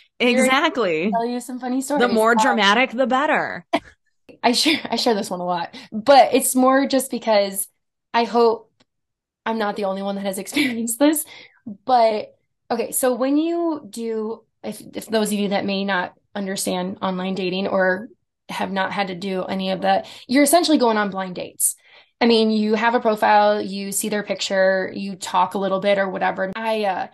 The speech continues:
Speaker 1: was always a little nervous to meet the person 'cause I'm, I'm really good at faces, but there's something different. And I hate to say this, but also guys do not know how to take pictures of themselves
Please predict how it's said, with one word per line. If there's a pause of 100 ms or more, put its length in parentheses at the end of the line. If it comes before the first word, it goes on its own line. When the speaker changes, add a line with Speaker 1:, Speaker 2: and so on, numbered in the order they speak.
(400)
Speaker 1:
was
always
a
little
nervous
to (320)
meet
the
person
'cause
I'm, (100)
I'm
really
good
at
faces, (500)
but
there's
something
different.
And (200)
I
hate
to
say
this,
but
also
guys
do
not
know
how
to
take
pictures
of
themselves